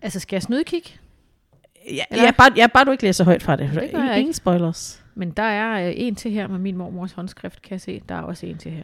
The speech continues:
Speaker 1: Så der er faktisk, øh, der er nok to tilbage nu, før
Speaker 2: Okay.
Speaker 1: at, øh, før at,
Speaker 2: Jamen, det er, det er
Speaker 1: at vi
Speaker 2: faktisk,
Speaker 1: skal skifte
Speaker 2: øh,
Speaker 1: bog.
Speaker 2: men som sagt, jeg er rigtig glad for, at jeg ved, der er to, altså, vi ved, der er to bøger mere, så det er langt fra slut endnu.
Speaker 1: Ja, det
Speaker 2: Vi har også kun lige, lige taget hul på tresserne.
Speaker 1: Ja. Øh, og hvad var det, vi blev enige om? Var det noget med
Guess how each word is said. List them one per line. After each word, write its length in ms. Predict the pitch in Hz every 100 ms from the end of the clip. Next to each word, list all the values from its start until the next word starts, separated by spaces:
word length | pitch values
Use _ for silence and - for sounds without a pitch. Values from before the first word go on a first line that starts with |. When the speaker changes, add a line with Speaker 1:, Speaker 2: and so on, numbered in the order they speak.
| -
Speaker 1:
Så 120 | -
der 80 | -
er 80 |
faktisk, 460 | - - 208 196 -
øh, 160 | 208 185
der 200 | 185 185
er 160 | 175
nok 300 | 190 190 202 -
to 320 | - 240 - -
tilbage 360 | 202 185 196
nu, 140 | 196 202
før 220 | - 185
Speaker 2:
Okay. 180 | 185 190
Speaker 1:
at, 100 | 175
øh, 260 | 165 165
før 300 | - - 175
at, 160 | 160 - -
Speaker 2:
Jamen, 120 | 180 180
det 160 | 240
er, 60 | 202
det 120 | 220
er 40 |
Speaker 1:
at 20 | 226
vi 20 |
Speaker 2:
faktisk, 260 | 208 -
Speaker 1:
skal 220 | 185 175 165
skifte 140 | 156
Speaker 2:
øh, 40 |
Speaker 1:
bog. 220 | 175 196 170 -
Speaker 2:
men 100 | 185
som 140 | 190 202
sagt, 140 | 214
jeg 80 | 202
er 40 |
rigtig 180 | 214 220
glad 140 | 196 196
for, 80 |
at 40 | 196
jeg 80 | 185
ved, 100 | 180
der 100 | 180
er 60 |
to, 260 | 180 196 180
altså, 180 | 165 -
vi 200 | 156 190
ved, 100 | 180
der 100 | 170
er 60 | 170
to 180 | -
bøger 280 | 175 180 175
mere, 220 | 151 160
så 120 | 151 156
det 280 | 165 170
er 200 | 165 151
langt 260 | 165 185 196
fra 160 | - -
slut 240 | - 160
endnu. 220 | 160 151 -
Speaker 1:
Ja, 40 | 165
det 120 | 185
Speaker 2:
Vi 60 | 165 - -
har 40 |
også 120 | -
kun 120 | - 220
lige, 160 | 226 - -
lige 200 | 240 277 - -
taget 200 | 208 180
hul 120 | 180
på 100 | 185
tresserne. 420 | - 165 139 139 - _ _ _
Speaker 1:
Ja. 160 | 190 226 - - _ _ _ _ _ -
Øh, 260 | 208 190 180
og 40 |
hvad 100 | 185
var 120 | 214
det, 80 | 262
vi 60 | 208
blev 120 | 190
enige 140 | 240
om? 80 | 226
Var 60 | 180
det 80 |
noget 120 | 175 208
med 260 | 214 160